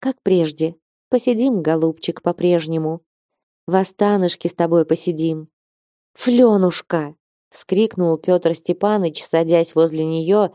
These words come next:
и обняв дрожащей рукой стан её. Сам себя он не помнил и только одно мог говорить: "Ах ты, Флёнушка моя, Флёнушка!"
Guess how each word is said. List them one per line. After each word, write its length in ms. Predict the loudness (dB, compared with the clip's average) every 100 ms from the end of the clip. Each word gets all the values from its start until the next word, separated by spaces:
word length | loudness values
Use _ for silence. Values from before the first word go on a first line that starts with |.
| _
и 100 | 2
обняв 500 | 2 2 2 0 0
дрожащей 580 | 2 2 2 0 2 0
рукой 380 | 0 2 2 2
стан 460 | -2 -6 -4 -2
её. 560 | -4 -6 -6 -4 -4 -4 _ _ _ _ _ _
Сам 360 | -4 0 0 -2
себя 440 | -2 2 2 2
он 220 | 2 0
не 120 | 0
помнил 680 | 0 0 0 0 -6 -6 -10 _ -8
и 80 | -2
только 460 | 0 0 0 0 0
одно 460 | -2 -2 2 0
мог 360 | 0 -2 -4 -10
говорить: 720 | -6 -4 -2 -4 -8 -16 -20 _ _ _ _ 0
"Ах 240 | 2 0
ты, 180 | -2 -2
Флёнушка 880 | 0 0 4 4 4 0 -2 -2 0
моя, 360 | 2 2 0
Флёнушка!" 1080 | 0 -2 2 2 2 -2 -8 -10 -8 -8 -8